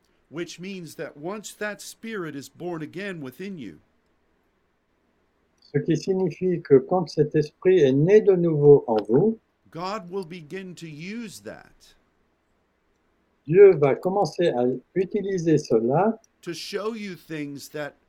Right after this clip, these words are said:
Speaker 1: have been hidden.
Speaker 2: pour vous montrer des choses qui ont été cachées.
Speaker 1: And the Spirit will guide you continually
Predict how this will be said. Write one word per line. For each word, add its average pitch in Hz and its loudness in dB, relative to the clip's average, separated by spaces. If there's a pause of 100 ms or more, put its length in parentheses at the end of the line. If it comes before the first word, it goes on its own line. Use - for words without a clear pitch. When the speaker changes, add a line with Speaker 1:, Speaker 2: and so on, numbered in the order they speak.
Speaker 1:
have 147 -14
been 143 -10
hidden. 123 -12 (1900)
Speaker 2:
pour 165 6
vous 139 2
montrer 170 4
des 160 2
choses 180 2
qui - -4
ont 151 2
été 156 0 (120)
cachées. 147 0 (720)
Speaker 1:
And 147 -14
the 156 -10
Spirit 220 -10
will 165 -12
guide 175 -12
you 101 -14
continually 147 -14